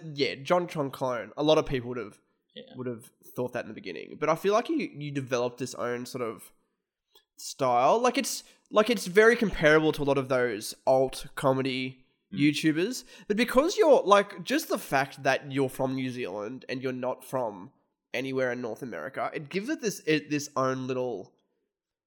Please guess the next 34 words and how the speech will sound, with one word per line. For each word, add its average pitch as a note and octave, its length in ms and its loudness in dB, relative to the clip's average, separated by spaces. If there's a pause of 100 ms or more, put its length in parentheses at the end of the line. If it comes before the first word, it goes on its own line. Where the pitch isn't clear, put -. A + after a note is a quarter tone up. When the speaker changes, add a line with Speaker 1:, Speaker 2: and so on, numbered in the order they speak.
(160)
Speaker 1:
this D#3 260 -6
own, F#3 220 4 (160)
like, G3+ 160 0
it's F#3 180 -2
complete, G#3 460 -4
like, G#3 160 0
it's G3+ 200 -4
the G3 120 -2
same, F#3+ 380 4
but F#3+ 80 2
it's E3 120 -2
completely E3 460 -2
different C#3+ 640 -2
just C3+ 260 2
because C#3+ 240 -6
of C3+ 60 -10
the C3 80 -6
fact C3 420 -8 (420)
of C3 200 2
your, C#3 180 0
'cause G3+ 320 0
the, F#3 200 -2
the F#3+ 640 -4
humor B3+ 300 -6
between E3+ 580 -4 (380)
North D3 300 2
America B2+ 640 -2 (180)
and, G#2+ 480 -4 (140)
like, C3+ 200 -2
over B2+ 180 0
here, A#2+ 360 -6
Australia, C3 460 -4
New B2+ 180 -10
Zealand, A#2+ 540 -8